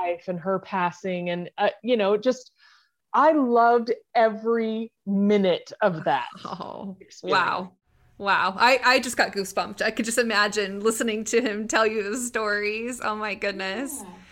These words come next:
Speaker 2: That's, that's amazing. I love that. Uh, okay. So what are some things that you do, since we are going on a marketing journey,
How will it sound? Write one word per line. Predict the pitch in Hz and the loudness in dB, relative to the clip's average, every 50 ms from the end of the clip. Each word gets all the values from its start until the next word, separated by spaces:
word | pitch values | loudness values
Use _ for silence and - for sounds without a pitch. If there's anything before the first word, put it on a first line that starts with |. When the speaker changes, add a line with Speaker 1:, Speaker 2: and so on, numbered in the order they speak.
| - - - _ _ | -20 -20 -20 _ _
Speaker 2:
That's, | 226 233 233 - | -2 -2 -2 -2
that's | - - 233 233 233 247 | -2 0 0 0 0 0
amazing. | 226 202 175 175 175 - 175 170 170 175 | -2 -2 -2 -4 -4 -4 -4 -4 -2 -2
I | 180 | -2
love | 185 180 175 175 156 | 0 0 0 0 0
that. | - 160 165 175 175 - - - - - - - - - - | 0 0 0 0 -2 -4 -10 -18 -20 -20 -20 -20 -16 -2 2
Uh, | 214 220 214 208 208 196 - - | 4 6 6 6 4 4 2 2
okay. | 247 - - 262 202 214 | 0 2 4 2 2 2
So | 208 - - 254 240 233 233 233 226 214 208 - - - - | 2 2 2 4 6 6 6 6 4 4 0 -4 -10 -12 -8
what | 233 226 254 285 359 | -4 0 0 2 2
are | 415 415 | 2 0
some | 403 - 262 247 233 | 0 -2 -4 -4 -2
things | - 233 226 226 226 220 - | -2 0 0 0 0 -2 -2
that | 214 - | -4 -4
you | 202 202 214 202 | -2 -4 -4 -2
do, | 202 196 208 208 208 202 196 196 | -2 0 2 4 4 4 4 2
since | 196 202 196 - | 0 -4 -4 -2
we | 208 - | 0 2
are | 202 208 214 | 4 4 4
going | 214 220 214 208 202 | 4 4 2 2 2
on | 208 196 | 0 2
a | |
marketing | 190 196 196 196 220 190 180 185 196 | 2 2 2 2 0 -2 -2 -4 -4
journey, | - 202 185 185 185 180 170 170 170 175 - | -2 -2 -2 -2 -2 -4 -4 -6 -6 -8 -10